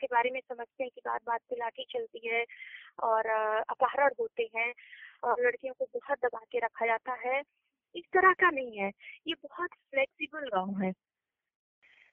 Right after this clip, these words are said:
तो बचपन से ही किताबों से बहुत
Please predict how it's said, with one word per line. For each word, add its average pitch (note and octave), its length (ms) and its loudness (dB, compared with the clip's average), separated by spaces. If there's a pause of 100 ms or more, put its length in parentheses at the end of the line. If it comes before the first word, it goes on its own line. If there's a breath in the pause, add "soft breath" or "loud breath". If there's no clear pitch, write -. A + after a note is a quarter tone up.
(200)
तो F4 240 0
बचपन D#4+ 580 2
से G#4 140 2
ही G4+ 140 8
किताबों D4 440 0
से E4+ 120 -4
बहुत C#4+ 300 2